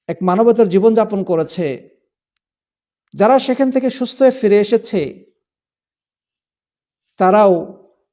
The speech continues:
বিভিন্ন সময়ে খুব দ্রুতই বিভিন্ন রোগে আক্রান্ত হয়ে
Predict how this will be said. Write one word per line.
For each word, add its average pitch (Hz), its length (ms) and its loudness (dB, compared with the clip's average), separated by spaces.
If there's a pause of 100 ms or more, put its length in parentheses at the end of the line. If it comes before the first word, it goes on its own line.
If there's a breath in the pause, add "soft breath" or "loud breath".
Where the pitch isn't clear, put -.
(160)
বিভিন্ন 262 360 2
সময়ে 185 720 -2 (1800)
খুব 202 200 -2
দ্রুতই 247 400 2
বিভিন্ন 214 400 0
রোগে 196 380 0
আক্রান্ত 208 420 -4
হয়ে 175 560 -4